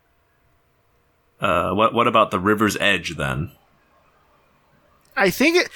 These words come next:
Speaker 2: so we're going by crazy. If we're going by crazy, 'cause that's what I'm kinda do-,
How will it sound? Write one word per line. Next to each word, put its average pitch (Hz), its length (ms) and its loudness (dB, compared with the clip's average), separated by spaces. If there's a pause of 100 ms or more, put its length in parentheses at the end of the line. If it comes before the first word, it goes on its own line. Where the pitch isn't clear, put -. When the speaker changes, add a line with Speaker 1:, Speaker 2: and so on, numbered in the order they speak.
(180)
Speaker 2:
so 294 220 4
we're 254 200 4
going 302 260 4
by 302 140 2
crazy. 160 500 0
If - 100 -2
we're 180 60 2
going 220 180 4
by 254 140 4
crazy, 143 480 0
'cause 147 160 -2
that's 156 220 0
what 156 160 4
I'm 147 300 0
kinda 139 300 -2
do-, 135 320 -2